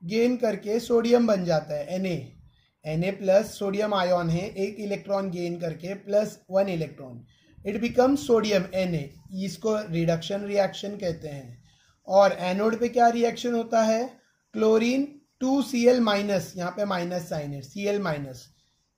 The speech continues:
ठीक है, यहाँ पर, अ, minus sign है। Chlorine जो negative sign, जो एक electron उसके पास रहता है sodium से छिना हुआ, उसमें minus sign होती है, वो एक electron lose कर देगा।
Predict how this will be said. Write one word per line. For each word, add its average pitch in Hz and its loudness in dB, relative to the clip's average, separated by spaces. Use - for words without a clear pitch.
ठीक 190 -12
है, 214 -6
यहाँ 170 -4
पर, 214 -2
अ, - -18
minus 196 4
sign 160 -2
है। 247 -4
Chlorine 208 -2
जो 226 2
negative 190 -2
sign, 190 -2
जो 185 -2
एक 190 -6
electron 202 -4
उसके 208 -6
पास 190 0
रहता 185 0
है 180 0
sodium 170 -4
से 180 -8
छिना 160 -4
हुआ, 156 -4
उसमें 185 -6
minus 196 -4
sign 175 -4
होती 151 -10
है, 208 -10
वो 220 2
एक 233 2
electron 240 2
lose 226 2
कर 190 2
देगा। 135 -12